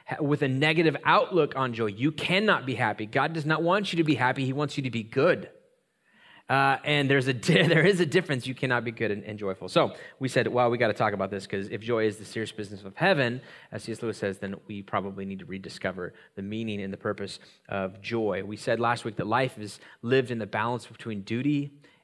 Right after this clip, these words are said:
and joy. And yes, I did say duty. I had somebody first service go, "You said duty like ten times, and I'm a teacher, and so I have to be like," <laughs> I'm thirty, I shouldn't laugh at that. I'm gonna say duty a lot, so just mark it off your bingo checklist,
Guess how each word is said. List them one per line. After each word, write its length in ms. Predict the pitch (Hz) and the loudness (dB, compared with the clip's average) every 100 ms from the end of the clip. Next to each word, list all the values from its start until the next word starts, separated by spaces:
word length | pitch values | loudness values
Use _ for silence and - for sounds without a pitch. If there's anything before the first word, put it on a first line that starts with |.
| - | -6
and 200 | 117 107 | -6 -4
joy. 420 | 110 120 135 143 - - | 0 2 2 0 -8 -8
And 100 | 107 | -4
yes, 220 | 110 113 | -2 -4
I 60 | |
did 180 | 104 110 | -6 -8
say 160 | - 113 | -2 -2
duty. 420 | 104 113 113 127 | 0 -2 -2 -6
I 20 | 110 | -8
had 80 | |
somebody 160 | 117 117 | -4 -6
first 240 | - 113 | -4 -4
service 180 | 123 110 | -2 -2
go, 100 | 110 | -4
"You 140 | 110 156 | -6 -6
said 280 | 247 165 | -6 -6
duty 260 | 117 113 120 | -6 -4 -4
like 220 | 98 101 | -4 -6
ten 240 | - 104 98 | -8 -8 -6
times, 280 | 101 101 | -6 -6
and 80 | 98 | -6
I'm 120 | 101 | -8
a 60 | 101 _ - | -10 _ -10
teacher, 420 | 107 101 113 139 | -8 -4 -2 -2
and 160 | 113 101 | -2 -4
so 160 | 98 | -4
I 100 | 101 | -4
have 200 | 110 110 | -4 -6
to 80 | 110 | -6
be 100 | 107 | -8
like," 260 | 101 - 160 208 - 165 156 - - | -8 -6 -4 -2 -4 -6 -8 -8 -2
<laughs> 400 | - 180 - 143 | 0 2 0 2
I'm 160 | 147 | 2
thirty, 320 | 135 147 123 | 4 6 6
I 20 | 110 | 2
shouldn't 220 | 117 113 | 0 0
laugh 200 | 107 107 | 0 0
at 60 | 101 | 0
that. 200 | 95 90 | 0 2
I'm 220 | 139 143 | 0 2
gonna 200 | 175 226 | 4 6
say 180 | 226 180 | 6 4
duty 340 | 123 156 143 | 8 6 8
a 60 | 110 | 6
lot, 320 | 117 98 - | 6 4 0
so 60 | 135 | -2
just 180 | 170 160 | 2 4
mark 180 | 180 | 4
it 60 | 165 | 6
off 120 | 165 | 4
your 120 | 151 | 2
bingo 260 | 131 147 131 | 2 4 4
checklist, 600 | 131 151 139 110 110 | 4 2 4 0 0